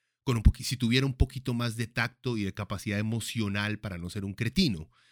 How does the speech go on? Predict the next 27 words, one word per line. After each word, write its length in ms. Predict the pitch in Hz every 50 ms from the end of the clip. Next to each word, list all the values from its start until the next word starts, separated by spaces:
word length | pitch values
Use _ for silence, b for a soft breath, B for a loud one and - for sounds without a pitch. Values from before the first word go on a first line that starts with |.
| b b b b b
Porque, 220 | - 151 143 -
vean, 260 | 147 143 107 92 90 87
se-, 160 | - 123 -
seamos 420 | - - 131 127 160 190 190 139
sinceros, 540 | - 107 101 - 185 170 104 73 67 - -
o 20 | -
sea, 240 | - - 76 - -
Rodrigo 400 | - 82 82 82 87 98 120 123
Chávez 420 | - - 110 107 117 120 107 -
es, 380 | 95 92 98 107 - - - _ _ _ _ _ _ _ _ _ _ _ _ _ _ _ _ _ -
<sighs> 640 | 113 - 98 90 - - - - - - - _
es, 460 | - 110 113 110 - - - - - b b b b b b _ _ _
es, 580 | - 127 139 131 - - - - - - - - _ _ _ _ _ _ _ _ _ _ _ _ _ _ _ _ _ - - - _ _
creo 120 | - 180
que 80 | 175 208
los 120 | 156 135
gringos 240 | 123 135 151 165 180
lo 60 | 175
definen 240 | 139 101 143 151 160
mejor, 220 | 147 123 131 151
es 100 | 135 -
esta, 200 | 165 147 - -
es, 240 | - - 135 131 -
es 160 | - 123 -
una 160 | 190 190 185 170
Karen, 460 | - 170 160 156 156 156 156 156 b b b b b b b b b b b b _ _ _
este, 1200 | - 120 110 98 - - - - - 117 110 107 104 101 101 98 95 98 95 92 90 87 87 82